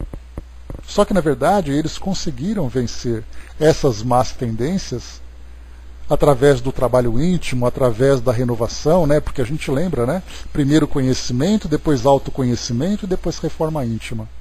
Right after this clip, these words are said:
Buscaram o conhecimento,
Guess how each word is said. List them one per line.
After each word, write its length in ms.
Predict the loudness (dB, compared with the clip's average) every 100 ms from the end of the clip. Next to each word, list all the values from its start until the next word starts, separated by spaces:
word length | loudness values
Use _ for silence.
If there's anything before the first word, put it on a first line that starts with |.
| -14 -12 -10 -8 -10 -10 -10 -10 -10 -12 -12 -16 -16 -12 -4
Buscaram 720 | 0 0 2 6 6 6 4
o 40 |
conhecimento, 840 | 2 2 0 0 -2 -2 -2 -2 -2